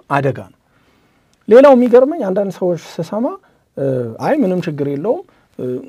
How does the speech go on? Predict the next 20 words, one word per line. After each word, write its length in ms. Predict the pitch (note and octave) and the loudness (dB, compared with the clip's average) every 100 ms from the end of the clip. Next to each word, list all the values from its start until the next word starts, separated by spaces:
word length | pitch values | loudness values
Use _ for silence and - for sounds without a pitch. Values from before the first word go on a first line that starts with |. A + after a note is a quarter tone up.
| A#2 - | -16 -6
ሙስናን 480 | E3 E3+ F#3 E3+ D3+ | -2 -2 -2 -4 -4
እኮ 120 | D3 D3 | -6 -6
ሀገራችን 460 | C3+ C#3 C#3 D3 | -4 -6 -6 -10
ውስጥ 160 | C#3 - | -12 -10
ብንቀንስ፣ 540 | C3+ C#3 - E3+ C#4 C4+ - | -8 -8 -8 -4 -4 -6 -14
እ፣ 160 | - A#2+ A#2 A2+ A2+ A2+ G#2+ E2+ D2+ - _ _ _ | -12 -10 -8 -12 -14 -14 -16 -18 -20 -20 _ _ _
እንትኑን፣ 340 | C3+ D#3+ D3+ C#3 B2 A2+ - | -8 -4 -2 -2 -4 -8 -14
እ፣ 120 | - A#2 A2 D2 B2+ | -16 -16 -18 -14 -4
ያለ 180 | C3 D3 | 0 2
ወደብ 240 | C#3+ B2+ | 2 0
መኖር 280 | B2 D3+ C3+ | -2 -2 -2
እንችላለን 480 | A2 - A#2+ A2 A2+ | -6 -10 -8 -8 -8
የሚል 200 | A2+ G#2+ | -10 -8
ድምፅ 200 | D#3+ C4+ | -8 -8
እንሰማለን። 540 | B2+ G#2 A#2 A2+ - _ _ _ _ _ D#4+ | -12 -14 -16 -20 -20 _ _ _ _ _ -4
ነው 60 | |
አንድ 160 | C#4+ B3+ D#3 - _ _ _ | -2 -2 -6 -18 _ _ _
መኖር 340 | G#3+ A#3+ C#4 C4 | 0 4 6 6
መቻለህ 440 | A#3 - F3+ D3+ | 4 0 -2 -2
አይደለም፣ 260 | A#2+ - | -8 -12